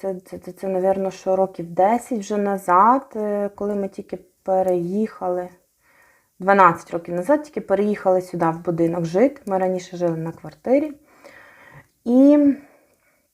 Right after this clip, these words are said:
у нас тут ще не було підлоги, була тільки заливка, дуже було холодно.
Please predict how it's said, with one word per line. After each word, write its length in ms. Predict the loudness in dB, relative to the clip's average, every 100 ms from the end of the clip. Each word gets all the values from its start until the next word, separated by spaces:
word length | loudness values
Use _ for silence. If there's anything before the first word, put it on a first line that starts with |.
| _ _ _ _ _ -4
у 40 |
нас 220 | 2 2
тут 120 | 2 -2
ще 140 | 0
не 120 | 0
було 320 | 2 2 4
підлоги, 640 | 2 0 0 6 8 8 4
була 320 | 2 2 2
тільки 360 | 0 -8 -8 -4
заливка, 840 | 2 4 4 4 2 0 2 2 -2 -14 -20 _ _
дуже 280 | 2 4 2
було 380 | 0 2 2 0
холодно. 920 | -8 -14 0 6 8 6 4 4